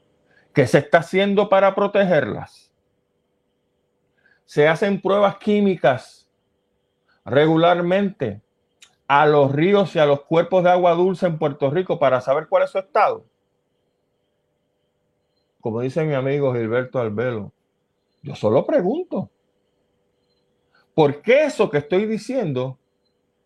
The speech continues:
es el manejo. Cambiar tubos para servir y qué sé yo, eso suena muy bien, por supuesto que hay que hacerlo.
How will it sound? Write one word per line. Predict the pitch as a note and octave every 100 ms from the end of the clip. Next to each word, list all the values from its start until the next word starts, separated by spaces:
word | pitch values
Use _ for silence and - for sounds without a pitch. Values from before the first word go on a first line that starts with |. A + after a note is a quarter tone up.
| _ _ _ _ _ _ _ _ _ _
es | G#2+ C#3
el | C4
manejo. | C#4 G3+ B3 C#4 E3+ - _ _ _ _ _ _ _ _ _ _ -
Cambiar | C3+ B2+ C3 G#3+ C#4+ -
tubos | G3+ B3+ C4 G#3+ -
para | C#3 A#2+
servir | - G#2+ G2 A#2+ G#3+ G3+
y | D#3+
qué | E3+
sé | F#3+
yo, | G3+ A3 -
eso | A#2+ F3+
suena | C4 F4
muy | E4+
bien, | F#3 C#4+ C#4+ -
por | G#2
supuesto | G2 - D#3 D#4
que |
hay | C#4+
que | C#3
hacerlo. | - F#2+ F2+